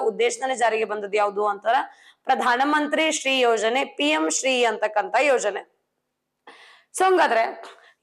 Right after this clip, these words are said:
ಈ ಯೋಜನೆಯಲ್ಲಿ ಇರ್ತಕ್ಕಂತ ಶಾಲೆಗಳಲ್ಲಿ ಮೂಲ ಸೌಕರ್ಯಗಳನ್ನ ಒದಗಿಸೋದಾಗಿರ್ಬೋದು, ನವೀನ ಬೋಧನಾ ಶಾಸ್ತ್ರ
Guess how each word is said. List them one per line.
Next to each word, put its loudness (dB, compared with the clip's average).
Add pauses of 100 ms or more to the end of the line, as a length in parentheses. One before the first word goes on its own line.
ಈ 4 (120)
ಯೋಜನೆಯಲ್ಲಿ 4
ಇರ್ತಕ್ಕಂತ 0 (240)
ಶಾಲೆಗಳಲ್ಲಿ 2 (160)
ಮೂಲ 2 (100)
ಸೌಕರ್ಯಗಳನ್ನ 2
ಒದಗಿಸೋದಾಗಿರ್ಬೋದು, 0 (380)
ನವೀನ 2
ಬೋಧನಾ 4 (120)
ಶಾಸ್ತ್ರ 2